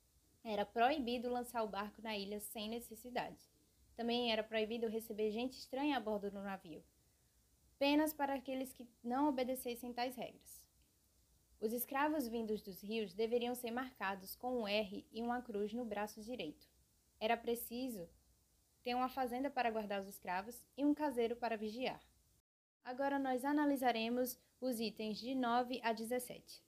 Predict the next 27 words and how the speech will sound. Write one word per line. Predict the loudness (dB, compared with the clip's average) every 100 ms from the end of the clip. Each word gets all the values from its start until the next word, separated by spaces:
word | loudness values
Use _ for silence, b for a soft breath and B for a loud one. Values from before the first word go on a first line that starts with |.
| _ -4
com | -2
os | 0
seguintes | 0 0 -2 -4
pontos. | -12 -14 -12 -12 -14 _ _ _ _ _ -6
Os | -4
escravos, | -2 -2 4 6 6 4
chamados | 0 -4 -4 -4 -6
de | -12
peças | -10 0 2 2 -2
no | -8 -8
documento, | -10 -10 -4 -2 -2 -6 -16 _ _ _
eram | 2 6
entregues | 6 4 4 2 0
para | 0 0
o |
caseiro | 0 -2 0 2 0
pelo | 0 0 2
recebidor. | 0 0 -4 -4 -4 -6 -12 _ _ _
Era | 0 0
preciso | 2 -2 -2 -6 -4
dar | -2 0
um | 0
bom | 2 2
pagamento | 4 4 4 2 0 -2
para | -4
o | -4
caseiro. | -6 -6 -6